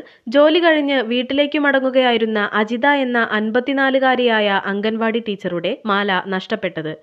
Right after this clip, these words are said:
വളാഞ്ചേരി കോഴിക്കോട് റോഡിൽ റിലയൻസ് പമ്പിന്റെ പുറകുവശത്തുള്ള റോഡിൽ വെച്ച്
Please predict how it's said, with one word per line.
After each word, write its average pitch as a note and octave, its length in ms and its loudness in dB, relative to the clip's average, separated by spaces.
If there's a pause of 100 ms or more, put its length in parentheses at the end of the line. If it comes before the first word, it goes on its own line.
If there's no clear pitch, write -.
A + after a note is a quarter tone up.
(500)
വളാഞ്ചേരി F4 520 4
കോഴിക്കോട് D#4+ 600 2
റോഡിൽ C4 400 2
റിലയൻസ് C4 480 0
പമ്പിന്റെ B3 460 0
പുറകുവശത്തുള്ള A#3 760 2
റോഡിൽ G3+ 320 -2
വെച്ച് F3 300 -4